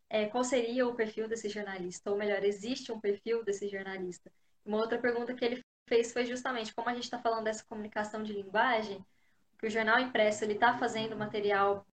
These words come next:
não mais centrado em palavras escritas, tá tendo essa multipluralidade, né, de, de conteúdo, como que o público tem reagido ao novo formato,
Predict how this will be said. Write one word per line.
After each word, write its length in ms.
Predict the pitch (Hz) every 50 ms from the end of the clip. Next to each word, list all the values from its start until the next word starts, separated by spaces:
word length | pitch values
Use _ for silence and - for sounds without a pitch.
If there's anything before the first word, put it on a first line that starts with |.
| _ _ _ _ _ _ -
não 220 | 220 214 233 254
mais 260 | 254 254 - 247 254
centrado 680 | - - 240 247 247 - - 214 220 226 240 214 208 214
em 140 | 214 208 202
palavras 480 | - 202 196 196 196 190 190 202 196 185
escritas, 580 | 180 - - - 208 226 233 226 - 202 202
tá 160 | - 220 214
tendo 580 | 214 - 214 220 226 233 226 226 214 202 196 196 - _ _ _ _ -
essa 560 | - 214 - - 220 214 208 202 196 196 - _ _ _ _ _ _ _ _ _ _ _ _ _ _ _ _ -
multipluralidade, 1160 | 214 220 254 254 - - - 247 240 240 233 233 233 233 226 214 208 226 247 247 226 214 214
né, 200 | 208 214 214 208
de, 480 | 202 190 202 208 208 208 202 196 190 196
de 140 | 185 - -
conteúdo, 720 | - 220 214 214 220 208 208 233 254 262 254 220 214 208 - _ _ _ _ _ -
como 300 | - - 277 285 302 311
que 160 | - - 311
o 100 | 285 254
público 460 | - 269 262 254 262 269 262 - 269 254
tem 180 | - 277 277
reagido 640 | 294 311 294 294 262 247 233 240 277 302 247 247 226
ao 280 | 214 208 208 202 202 202
novo 480 | 202 202 202 190 196 196 196 196 196 -
formato, 640 | - 214 214 208 196 190 190 190 190 - - 190 190